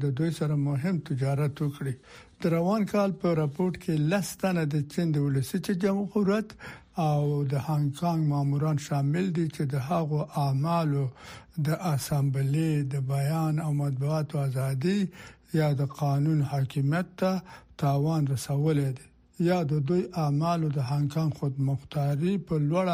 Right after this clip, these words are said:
اندازه کمه کړې ده. په دغه لیست کې د هانګ کانګ اجرایه رئیسه کیر لام هم شامله ده. امریکا د اګست د میاشتې په اوومه نیټه د اجرایي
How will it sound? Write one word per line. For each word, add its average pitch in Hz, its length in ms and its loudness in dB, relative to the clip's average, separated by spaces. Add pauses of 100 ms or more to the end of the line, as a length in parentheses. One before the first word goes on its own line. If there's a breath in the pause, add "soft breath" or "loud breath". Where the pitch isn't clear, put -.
اندازه 151 400 0 (140)
کمه 135 300 -2
کړې 143 280 0
ده. 139 80 -10 (300)
په 190 60 0 (120)
دغه 208 160 2 (100)
لیست 151 240 -2
کې 135 120 -4 (400 loud breath)
د - 20 0 (140)
هانګ 156 260 2
کانګ 185 220 0 (160)
اجرایه 147 580 0 (180)
رئیسه 147 560 0 (320)
کیر 190 280 0 (480)
لام 156 180 2 (120)
هم 165 140 0 (120)
شامله 147 520 2
ده. 131 80 -2 (640 loud breath)
امریکا 151 460 0 (440 loud breath)
د 160 40 0 (100)
اګست 190 360 0
د - 20 2 (120)
میاشتې 190 440 -2
په 165 60 -2
اوومه 156 440 2
نیټه 147 320 0 (140)
د - 20 -2 (280)
اجرایي 143 720 0